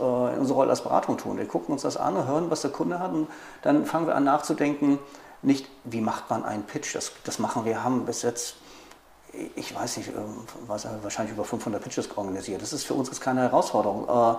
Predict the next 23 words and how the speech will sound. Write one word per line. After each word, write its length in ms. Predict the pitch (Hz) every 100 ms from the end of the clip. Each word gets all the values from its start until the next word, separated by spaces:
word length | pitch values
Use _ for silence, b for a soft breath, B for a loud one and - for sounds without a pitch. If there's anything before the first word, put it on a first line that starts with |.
| B -
das 160 | -
machen 320 | 110 - 180
wir, 80 | 165
jeder 240 | 143 143 120
ist 120 | -
anders, 380 | 117 170 233 -
gar 100 | 147
keine 180 | 127
Frage, 320 | - 135 160 147
aber 200 | 143 B B B B -
was 180 | -
können 200 | - 175
wir 60 | 160
daran 300 | 139 143 135
besser 320 | 143 - 113
machen 260 | 101 95 -
an 60 |
dem 160 | 104 104
jeweiligen, 380 | 104 - - -
für 100 | 131
den 180 | 127 123
jeweiligen 520 | 143 143 135 135 127
Kunden? 400 | 170 151 -